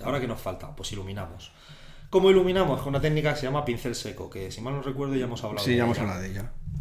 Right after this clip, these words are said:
Speaker 1: Vale, como tenemos dos colores, yo aquí he separado, he iluminado primero el cuerpo, eh, añadiendo amarillo al marrón. Y aquí
Speaker 2: Ujú.
Speaker 1: está el truquillo, a lo mejor, lo de añadir amarillo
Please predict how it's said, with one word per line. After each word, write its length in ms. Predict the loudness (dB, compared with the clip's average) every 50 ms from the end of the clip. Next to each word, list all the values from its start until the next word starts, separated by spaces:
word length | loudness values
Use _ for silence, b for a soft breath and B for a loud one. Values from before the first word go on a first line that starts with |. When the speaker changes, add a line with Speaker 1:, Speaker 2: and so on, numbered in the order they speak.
| -4 -6 -6 -8 -8 -4
Speaker 1:
Vale, 260 | -4 -4 -2 -4 -4
como 200 | -4 -4 -4 -2
tenemos 260 | -2 0 0 2 2
dos 100 | 2 2
colores, 560 | 4 6 8 8 8 8 6 4 2 -2 -6 B B B B B B B
yo 80 | 0 0
aquí 120 | 2 2
he 40 | 2
separado, 640 | 2 2 4 4 6 6 6 6 6 4 4 4 2
he 300 | 2 2 2 4 4 2
iluminado 400 | 2 2 2 2 0 0 0 2
primero 300 | 2 0 2 2 2 2
el 100 | 4 6
cuerpo, 560 | 6 6 6 6 4 0 0 0 -4 -8 -12 -8 -4
eh, 180 | -2 0 0 0
añadiendo 360 | 0 2 2 2 2 2 2
amarillo 500 | 0 0 2 2 2 4 4 4 4 4
al 360 | 2 2 2 2 0 0 -2
marrón. 380 | -4 -4 -2 -2 -4 -4 -6 -10 -14 -18 -14 -10
Y 60 | -8
aquí 80 | -4
Speaker 2:
Ujú. 80 | -4 -2
Speaker 1:
está 160 | -2 0 0
el 80 | 0 0
truquillo, 380 | 0 -2 0 2 4 4 4
a 20 | 2
lo 60 | 0
mejor, 440 | -2 0 0 0 0 0 -2 -6 -8 -6
lo 100 | -4 -4
de 60 | -4
añadir 260 | -4 -2 -2 -2 0
amarillo 400 | 0 -2 -2 -4 -4 -6 -8 -10